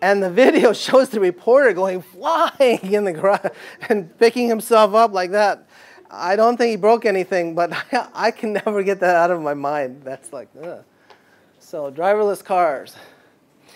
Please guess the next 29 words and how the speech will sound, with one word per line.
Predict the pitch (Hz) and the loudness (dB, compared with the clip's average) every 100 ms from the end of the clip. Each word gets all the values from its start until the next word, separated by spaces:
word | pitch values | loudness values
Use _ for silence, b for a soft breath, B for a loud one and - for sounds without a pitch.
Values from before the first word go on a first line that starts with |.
| b b | b b
Okay, | 214 294 240 | -4 0 0
here's | 277 294 | 0 0
a | |
good | 233 196 | -2 -2
one. | 214 240 262 _ _ _ _ _ _ b b b b b b b - | 0 0 -2 _ _ _ _ _ _ b b b b b b b -2
I, | 208 302 - | 2 2 2
I | 208 311 | 4 4
live | 285 240 240 240 233 | 4 6 6 4 -4
between | 202 - 262 240 | -12 -6 -4 -4
two | - 262 | -6 -6
cities, | 262 - 247 240 175 120 - - _ _ _ _ _ _ _ - | -6 -6 -6 -4 -6 -10 -20 -20 _ _ _ _ _ _ _ -6
not | 196 294 | 0 0
far, | - 226 185 196 269 - b b b b | 0 0 4 4 4 -2 b b b b
like | 262 254 _ | -6 -6 _
four | _ - 254 | _ 0 0
or | |
five | 262 269 254 | 2 -2 0
miles. | 247 262 254 123 - _ _ _ _ _ b b b b | 0 0 0 -4 -12 _ _ _ _ _ b b b b
But | 269 | -4
I'm | 311 311 | -4 -4
just | - 320 330 - | -4 -2 0 2
outside | 330 311 - 311 339 302 | 2 2 -2 -2 0 0
the | |
pizza | - 311 339 320 294 | -2 -2 -4 -4 -6
delivery | 277 294 285 302 | -2 0 0 -2
zone | 254 247 233 202 | -2 0 0 -2
from | 226 220 | -4 2
both | 247 240 247 | 2 2 -2
cities. | - 277 269 208 | -6 -4 -2 -6